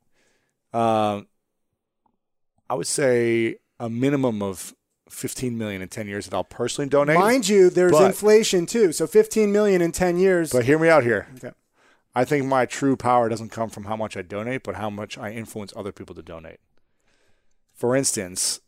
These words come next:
Speaker 1: I've only given a few hundred thousand to Pencil Promise, but I brought in over two point five million from my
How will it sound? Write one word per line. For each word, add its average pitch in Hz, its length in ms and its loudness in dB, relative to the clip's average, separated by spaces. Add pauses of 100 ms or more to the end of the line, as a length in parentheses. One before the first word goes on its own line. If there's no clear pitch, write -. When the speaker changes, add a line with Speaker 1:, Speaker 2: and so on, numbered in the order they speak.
(240)
Speaker 1:
I've 113 160 -4
only 127 180 -2
given 113 280 -4
a 101 60 -10
few - 160 -10
hundred 107 180 -8
thousand 110 320 -2
to 104 40 -10
Pencil 95 280 -14
Promise, 98 380 -8
but 104 160 -6
I 98 60 -2
brought 95 240 -6
in 98 80 -12
over 90 140 -14
two - 160 -20
point 92 240 -16
five 90 220 -8
million 120 360 -4
from 95 240 -14
my 92 480 -8